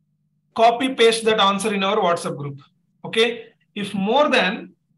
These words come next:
if more than twenty-six are there, so more than twelve people,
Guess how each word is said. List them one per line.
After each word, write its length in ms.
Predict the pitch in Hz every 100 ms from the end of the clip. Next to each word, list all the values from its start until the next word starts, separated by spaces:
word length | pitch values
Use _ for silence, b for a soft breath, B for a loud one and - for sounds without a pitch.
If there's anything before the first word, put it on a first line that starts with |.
| _ -
if 200 | 196 -
more 380 | 190 220 269 240
than 360 | 254 254 247
twenty-six 1080 | 190 202 220 226 220 - 220 220 214 - -
are 140 | 196
there, 80 | 185
so 160 | - 180
more 300 | 180 240 240
than 400 | 254 254 254 - _ _ _ _ _ _ _
twelve 260 | 247 277 208
people, 300 | 190 -